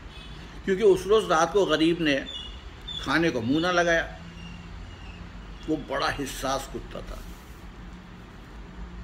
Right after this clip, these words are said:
मैं बहुत बेपरवाह आदमी हूँ। मेरी गफलत से एक बार उसको निमो-, निमोनिया हो गया। मेरे औसान ख़ता हो गए।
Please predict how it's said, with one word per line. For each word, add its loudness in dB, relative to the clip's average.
मैं 6
बहुत 8
बेपरवाह 8
आदमी 4
हूँ। 4
मेरी 6
गफलत 6
से 6
एक 2
बार 6
उसको 0
निमो-, 2
निमोनिया 4
हो 4
गया। -2
मेरे 2
औसान 2
ख़ता 0
हो 8
गए। 0